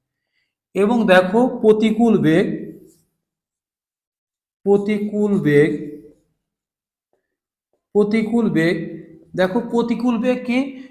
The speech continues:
যে নৌকার বেগ থেকে স্রোতের বেগ কি করতে হবে?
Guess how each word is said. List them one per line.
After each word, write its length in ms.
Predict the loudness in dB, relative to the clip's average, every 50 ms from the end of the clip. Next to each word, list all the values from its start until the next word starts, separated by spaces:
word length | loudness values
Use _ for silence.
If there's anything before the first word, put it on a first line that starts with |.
| -20 _ -8
যে 120 | -4 -2 -2 0 0
নৌকার 360 | 0 0 2 6 6 6 6 4 0
বেগ 140 | -2 -2 -2 -4 -10 -10
থেকে 240 | -10 -8 -6 -2 -2 -2 -2 -4 -8 -16 -16
স্রোতের 380 | -8 -6 -6 -6 -2 -4 -4 -4 -2
বেগ 120 | -4 -4 -4
কি 100 | -6 -10 -6 -6
করতে 200 | -8 -8 -4 0 0
হবে? 200 | 0 2 0 -4